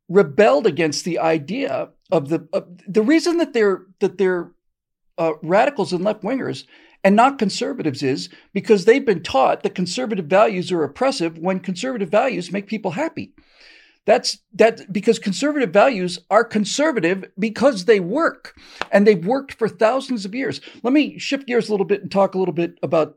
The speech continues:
a somewhat different problem that younger women are having, women in their early twenties. Um, the degree of promiscuity among young women out there now would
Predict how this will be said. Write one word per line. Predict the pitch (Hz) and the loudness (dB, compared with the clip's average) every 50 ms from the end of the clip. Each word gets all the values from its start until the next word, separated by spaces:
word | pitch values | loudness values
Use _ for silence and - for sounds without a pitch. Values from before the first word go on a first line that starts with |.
| _ - | _ -16
a | 190 | -12
somewhat | - - - 233 214 214 - - | -4 -2 0 0 0 0 -2 -4
different | 196 180 185 165 - | -4 -6 -4 -6 -6
problem | - 175 165 160 156 151 | -4 -2 -2 0 -2 -2
that | 147 160 | -4 -4
younger | 175 185 185 165 160 | -4 -4 -2 -2 -2
women | 147 147 139 135 135 | -2 0 0 -2 -2
are | 131 | -2
having, | 139 135 131 135 135 139 147 151 | -2 -4 -4 -4 -6 -6 -6 -4
women | 170 175 175 170 | -2 -2 -2 -2
in | 165 156 | -2 -2
their | 151 151 | -2 -2
early | - 160 160 151 139 | -2 -4 -4 -4 -4
twenties. | 139 - 156 151 127 - - - - _ _ - - _ _ _ _ _ _ _ _ _ _ _ _ _ _ _ | -6 -6 -6 -6 -6 -8 -10 -16 -20 _ _ -20 -20 _ _ _ _ _ _ _ _ _ _ _ _ _ _ _
Um, | 185 156 151 151 147 147 147 - _ _ _ _ _ _ _ _ _ _ _ _ _ _ _ _ _ _ _ _ _ _ _ _ _ - | 2 4 4 4 2 0 -4 -10 _ _ _ _ _ _ _ _ _ _ _ _ _ _ _ _ _ _ _ _ _ _ _ _ _ -14
the | 180 147 - 208 190 | -10 0 2 2 2
degree | - 190 160 147 - 214 285 311 320 | 4 0 -4 -2 -2 -2 0 2 2
of | 285 - - | 0 -2 -4
promiscuity | - - 233 233 220 208 - - - 208 208 202 196 180 170 | -2 0 0 2 2 0 -4 -6 -6 -6 -4 -4 -2 0 0
among | 160 160 165 160 160 | 0 0 0 0 0
young | 160 165 165 175 175 | 0 0 -2 -2 -2
women | 170 160 160 160 151 156 160 - - _ - | -2 -2 0 0 -2 -2 -6 -8 -12 _ -4
out | 160 147 147 147 - | -2 -2 -2 -2 -4
there | 156 143 135 | -4 -2 -2
now | 139 135 135 135 131 123 127 - _ _ _ _ _ _ _ _ _ | -2 -2 -2 -4 -4 -6 -10 -14 _ _ _ _ _ _ _ _ _
would | - 143 147 165 139 135 - | -8 -2 0 0 0 -2 -6